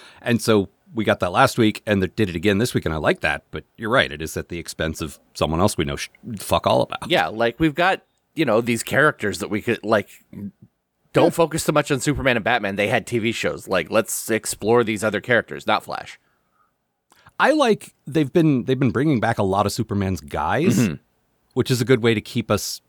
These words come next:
Speaker 1: sort of tethered to his series. But yeah, you don't necessarily have to go more in depth into his character.
Speaker 2: Yeah.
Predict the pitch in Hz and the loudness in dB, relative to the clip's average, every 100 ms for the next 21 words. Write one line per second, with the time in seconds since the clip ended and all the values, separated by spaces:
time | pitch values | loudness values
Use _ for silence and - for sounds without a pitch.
0 | - - 95 92 - 95 98 85 92 107 | -10 -2 0 0 0 2 2 2 0 0
1 | - 98 107 131 104 98 107 113 78 82 | 0 0 2 2 0 2 2 2 -2 0
2 | 98 98 90 - - 90 87 78 78 82 | 0 0 -2 -4 -2 0 0 -2 -4 -10
3 | - _ _ _ _ _ 135 131 - 107 | -14 _ _ _ _ _ -20 -12 0 2
4 | 92 92 85 80 80 - 85 73 67 - | 4 2 0 -2 -4 -6 -8 -10 -10 -10
5 | 87 82 113 | -8 -2 -2